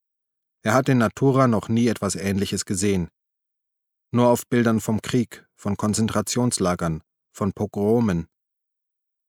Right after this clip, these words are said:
Es war ihn nichts angegangen. Er hatte nichts damit zu tun haben wollen. Jetzt war es seine Angelegenheit und er wusste nicht, ob er die Kraft haben würde, es durchzustehen.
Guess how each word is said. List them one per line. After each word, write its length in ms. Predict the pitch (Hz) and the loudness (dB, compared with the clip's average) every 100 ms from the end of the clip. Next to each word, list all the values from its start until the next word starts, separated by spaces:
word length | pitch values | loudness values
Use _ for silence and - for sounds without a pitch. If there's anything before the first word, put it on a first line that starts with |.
| _ _ - | _ _ -6
Es 200 | 117 127 | -2 2
war 180 | 131 | 4
ihn 100 | 139 | 4
nichts 240 | 135 151 - | 2 0 -2
angegangen. 640 | 117 110 90 87 90 85 - _ _ _ | -2 -2 -2 -2 0 -2 -6 _ _ _
Er 100 | 107 | 0
hatte 160 | 120 113 | 2 2
nichts 280 | 120 - - | 0 -2 -2
damit 280 | 107 110 | -2 -2
zu 120 | - 104 | -2 -6
tun 300 | - 131 110 | -4 -2 -2
haben 280 | 90 95 | -2 -2
wollen. 360 | 87 92 90 85 _ _ _ _ _ _ _ | 0 0 -2 -4 _ _ _ _ _ _ _
Jetzt 340 | - 120 - - | -2 -2 0 0
war 140 | 123 | 2
es 100 | 120 | 2
seine 300 | - 117 107 | 2 2 2
Angelegenheit 800 | 95 98 92 98 98 92 95 - | 0 0 0 -2 -2 -2 -4 -4
und 120 | 85 | -6
er 100 | 87 | -4
wusste 280 | 87 110 120 | -2 -2 0
nicht, 260 | 117 113 - _ _ - | 0 -2 -8 _ _ -6
ob 140 | 117 | 0
er 120 | 123 | 2
die 100 | 117 | 2
Kraft 380 | 110 - 110 - | -2 -4 -4 -4
haben 280 | 104 98 101 | -4 -2 0
würde, 200 | 104 104 | 0 0
es 220 | 107 98 | 0 -2
durchzustehen. 760 | - 123 - 98 - 95 87 | -2 -4 -4 -6 -4 -2 -2